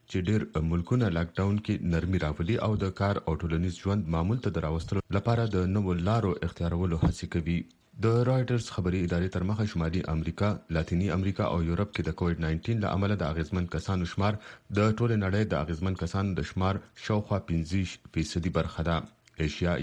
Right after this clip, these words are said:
یولس او منځني ختیځ کې د ناروغانو شمار د نړۍ نهه فیصدي برخه ده. امریکا متحده ایالت کې د ناروغو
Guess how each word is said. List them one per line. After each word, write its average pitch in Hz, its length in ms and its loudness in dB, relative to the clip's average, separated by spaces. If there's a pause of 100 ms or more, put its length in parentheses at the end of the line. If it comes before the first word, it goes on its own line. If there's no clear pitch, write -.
یولس 104 440 0
او 107 200 0
منځني 113 340 2
ختیځ 113 220 -2
کې - 160 -4
د 85 100 2
ناروغانو 82 540 0
شمار 98 260 -2
د 82 120 0
نړۍ 82 500 -2
نهه 92 160 2 (100)
فیصدي 85 400 -4
برخه 80 320 -4
ده. 82 80 2 (440)
امریکا 110 420 2
متحده 98 400 0 (120)
ایالت 87 380 0
کې 110 80 0 (100)
د 82 420 0
ناروغو 85 420 0